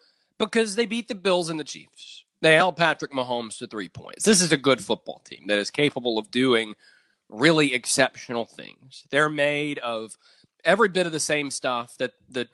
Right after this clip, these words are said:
twenty nineteen version of the Titans that made the A F C Championship game was made of, and they're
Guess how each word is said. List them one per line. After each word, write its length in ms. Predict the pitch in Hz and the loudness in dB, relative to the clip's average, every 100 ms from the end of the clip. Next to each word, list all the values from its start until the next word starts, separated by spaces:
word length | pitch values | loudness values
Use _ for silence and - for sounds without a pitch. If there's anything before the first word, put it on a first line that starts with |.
| - | -6
twenty 280 | - 156 147 | 0 2 4
nineteen 520 | 135 120 147 139 123 | 2 2 -4 -8 -4
version 320 | 120 120 120 | -6 -6 -10
of 60 | 110 | -12
the 100 | 113 | -8
Titans 440 | 123 113 107 104 | -4 -4 -6 -14
that 120 | 110 | -10
made 220 | 117 113 | -8 -6
the 100 | 117 | -6
A 80 | 107 | -6
F 80 | 104 | -6
C 140 | - | -10
Championship 680 | 110 175 147 - 101 - 92 | -8 -2 -2 -4 -14 -16 -12
game 300 | 107 101 101 _ _ - | -6 -6 -8 _ _ -12
was 180 | 120 | -10
made 300 | 107 107 104 | -4 -2 0
of, 220 | 104 107 104 _ - | 0 0 -4 _ -6
and 180 | 123 117 | -2 2
they're 300 | 117 113 | 2 2